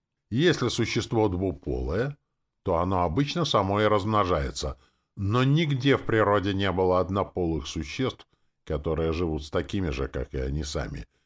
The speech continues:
Всегда находилось существо другого пола, которое помогало размножаться. Почему же здесь все не так?» Вообще-то в колонии с подобным проблем раньше особо-то и не было. Иногда попадались такие люди,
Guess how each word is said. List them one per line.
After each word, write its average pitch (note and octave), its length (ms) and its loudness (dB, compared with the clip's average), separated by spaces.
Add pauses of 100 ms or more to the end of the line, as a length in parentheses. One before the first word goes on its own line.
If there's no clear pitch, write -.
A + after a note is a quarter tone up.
(380)
Всегда A2+ 680 0
находилось G#2+ 680 0
существо F2+ 600 -4
другого D2+ 560 -2
пола, C#3 380 -2
которое D#2+ 500 -4
помогало D2 640 -2
размножаться. C#2+ 760 -6 (520)
Почему C#2 440 -6
же C#2+ 120 -4
здесь C#2+ 300 -4
все C#2+ 200 -6
не C2 160 -4
так?» - 360 -8 (380)
Вообще-то C3 480 0
в - 80 -8
колонии C3+ 440 0
с D2 80 -8
подобным G#2 580 -2
проблем F#2+ 400 -2
раньше G#2+ 300 -2
особо-то D2+ 500 -4
и C#2 80 -2
не F2+ 200 -4
было. A#1 320 -8 (340)
Иногда E3 420 2
попадались C3+ 680 2
такие E3 360 0
люди, E3+ 420 -4